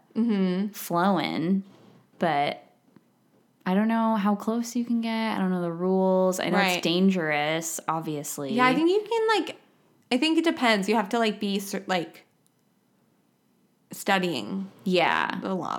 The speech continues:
Speaker 2: Yeah,
Speaker 1: Maybe
Speaker 2: 'cause
Speaker 1: you
Speaker 2: it's
Speaker 1: can. Maybe you can, like, just free range, like, go into the lava and they're like,
Speaker 2: <laughs> "Be careful.
Speaker 1: Yeah.
Speaker 2: Watch out." <laughs>
Speaker 1: Like, to each their own.
Speaker 2: I think, though,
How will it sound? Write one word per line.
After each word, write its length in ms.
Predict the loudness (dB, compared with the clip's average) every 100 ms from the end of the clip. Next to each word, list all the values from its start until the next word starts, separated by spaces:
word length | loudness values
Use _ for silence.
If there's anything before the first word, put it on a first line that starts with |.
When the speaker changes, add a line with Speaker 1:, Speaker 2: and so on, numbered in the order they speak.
| 2
Speaker 2:
Yeah, 120 | 4
Speaker 1:
Maybe 100 | 6 4
Speaker 2:
'cause 80 |
Speaker 1:
you 120 | 4 2
Speaker 2:
it's 80 | 4
Speaker 1:
can. 220 | 4 6
Maybe 200 | 6 4
you 60 |
can, 140 | 4 4
like, 140 | 4
just 280 | 4 2 2
free 180 | 2 4
range, 400 | 4 4 4 4
like, 280 | 2 0 -6 -6 -4
go 220 | 2 4 4
into 200 | 4 2
the 100 | 4
lava 300 | 6 6 6
and 160 | 6
they're 140 | 4 6
like, 260 | 4 2 -8 _ _ _
Speaker 2:
<laughs> 440 | -10 -10 -10 -18 -4
"Be 60 | 2
careful. 580 | 2 4 4 4 4 6
Speaker 1:
Yeah. 380 | 8 8 4
Speaker 2:
Watch 140 | 6 8
out." 680 | 8 6 4 2 0 2
<laughs> 400 | 0 4 2 2 -2 0 -2
Speaker 1:
Like, 420 | 0 0 0 -2 -6 -4 0 2 2 -2 -6 -10
to 140 | -4 -2
each 140 | -2
their 160 | 0 2
own. 400 | 4 4 4 2
Speaker 2:
I 100 | 0
think, 420 | 0 0 -2 0
though, 540 | 4 6 6 6 2